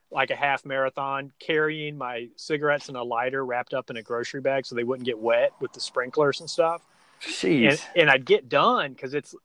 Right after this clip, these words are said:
Speaker 1: then your lungs are so worked out that you smoke that first cigarette, and it's like the first cigarette you ever smoked. It's like a
Speaker 2: <laughs> Yeah.
Speaker 1: dynamite
Speaker 2: Can't,
Speaker 1: cigarette.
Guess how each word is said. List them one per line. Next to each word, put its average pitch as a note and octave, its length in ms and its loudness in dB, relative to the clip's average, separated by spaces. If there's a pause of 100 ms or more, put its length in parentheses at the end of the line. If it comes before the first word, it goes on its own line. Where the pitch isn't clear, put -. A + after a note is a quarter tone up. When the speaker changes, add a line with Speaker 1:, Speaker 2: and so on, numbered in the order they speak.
Speaker 1:
then E3 320 0
your D#3+ 160 0
lungs C#3 440 0
are B2+ 80 -8
so C#3 240 0
worked C3 440 0
out C#3 380 0 (720)
that C3 300 0 (160)
you E3 140 -8
smoke D#3 360 4
that C#3 180 0
first D3 320 0
cigarette, C#3+ 500 0
and B2 140 -8
it's - 120 -12
like B2+ 240 -2
the C3+ 60 -18
first C#3+ 300 -4
cigarette B2+ 280 -4
you B2 120 -4
ever A#2+ 160 -4
smoked. B2 580 -2
It's - 140 -12
like C3 160 -4
a C3+ 180 4
Speaker 2:
<laughs> - 0 -
Yeah. C#3+ 380 4
Speaker 1:
dynamite C#3 420 4
Speaker 2:
Can't, - 240 2
Speaker 1:
cigarette. A2+ 560 -8